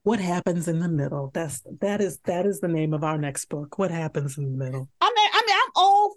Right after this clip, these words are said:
Speaker 2: for your, you know, seven thousand virgins. I'm all for, I'm, I, baby, I hope there's nothing but Rolls Royces in the motherfucking sky for you. But
Speaker 1: Mm-hmm.
Speaker 2: before you hit that point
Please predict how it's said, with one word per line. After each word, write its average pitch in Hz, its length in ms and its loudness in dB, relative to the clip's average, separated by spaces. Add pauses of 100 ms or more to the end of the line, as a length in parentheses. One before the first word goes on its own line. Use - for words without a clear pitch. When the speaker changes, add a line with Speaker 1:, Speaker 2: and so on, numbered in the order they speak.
Speaker 2:
for 403 420 4
your, 311 600 4
you 320 180 2
know, 294 500 2 (380)
seven 359 600 2
thousand 320 600 4
virgins. 330 880 2
I'm 277 240 4
all 330 420 4 (120)
for, 339 240 2
I'm, 381 100 4 (160)
I, 339 120 2
baby, 453 540 2 (920)
I 403 240 4
hope 392 180 2
there's 339 220 2
nothing 330 560 2
but 330 260 4
Rolls 311 580 2
Royces 302 560 2
in 339 200 4
the 262 100 4
motherfucking 277 920 0
sky 359 520 2 (100)
for 285 80 2
you. 226 280 2 (280)
But 269 180 4
Speaker 1:
Mm-hmm. 233 260 4 (160)
Speaker 2:
before 453 180 4 (160)
you 294 160 2
hit 254 260 2 (100)
that 214 300 0
point 175 320 2